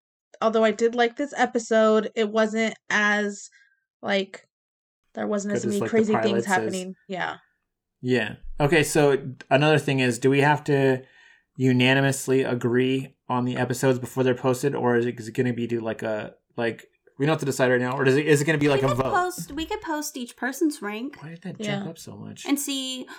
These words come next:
Speaker 3: we could let other people, um,
Speaker 1: Pick who has a better
Speaker 3: yeah,
Speaker 1: answer.
Speaker 3: like, who,
Speaker 1: <laughs>
Speaker 3: yeah, who they agree with.
Speaker 2: Oh, okay.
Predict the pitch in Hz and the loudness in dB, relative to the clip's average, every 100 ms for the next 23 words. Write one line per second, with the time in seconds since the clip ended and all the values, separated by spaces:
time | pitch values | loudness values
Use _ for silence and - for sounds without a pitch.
0 | - 262 311 269 254 - 262 254 247 247 | -10 -6 -2 2 2 2 0 0 -4 -6
1 | 240 254 - 233 220 240 - 240 233 220 | -6 -8 -4 -4 -4 -14 -4 0 2 0
2 | 214 208 208 214 240 _ _ _ _ _ | -6 -10 -10 -10 -10 _ _ _ _ _
3 | _ _ _ _ _ _ 240 285 - _ | _ _ _ _ _ _ -2 -2 -2 _
4 | _ 294 311 294 294 262 233 254 247 247 | _ 2 2 4 2 2 2 2 6 6
5 | 247 262 349 294 240 254 277 285 240 277 | 6 6 6 4 2 0 4 6 4 2
6 | 233 247 269 302 285 277 277 269 214 226 | -10 -6 -4 -2 -2 -4 4 4 4 0
7 | 247 294 277 269 240 226 277 233 220 120 | -4 -4 -4 -4 -4 -4 -8 -8 -10 -12
8 | 107 _ _ 170 180 185 | -14 _ _ 0 2 0